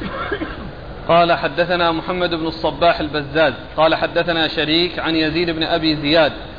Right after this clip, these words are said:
عن عبد الرحمن بن أبي ليلى عن البراء رضي الله عنه أن رسول الله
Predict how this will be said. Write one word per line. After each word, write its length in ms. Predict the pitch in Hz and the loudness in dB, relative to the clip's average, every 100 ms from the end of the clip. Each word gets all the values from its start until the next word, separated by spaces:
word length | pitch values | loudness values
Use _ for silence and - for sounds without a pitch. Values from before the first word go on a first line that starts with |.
| - - - | -14 -10 -2
عن 120 | 165 | 2
عبد 200 | 160 156 | 2 2
الرحمن 440 | 156 151 175 175 | 0 0 2 2
بن 120 | 165 160 | 2 0
أبي 320 | 165 156 151 | 0 2 2
ليلى 300 | 170 175 175 | 2 4 4
عن 280 | 180 156 160 | 4 4 0
البراء 680 | 156 147 151 165 175 - | 0 2 6 6 6 4
رضي 220 | 165 165 165 | 0 0 0
الله 380 | 165 165 156 | 2 2 2
عنه 200 | 147 180 175 - | -2 -2 -4 -6
أن 140 | 165 | 0
رسول 380 | 160 151 190 180 | 0 0 2 2
الله 380 | 175 170 170 | 4 4 4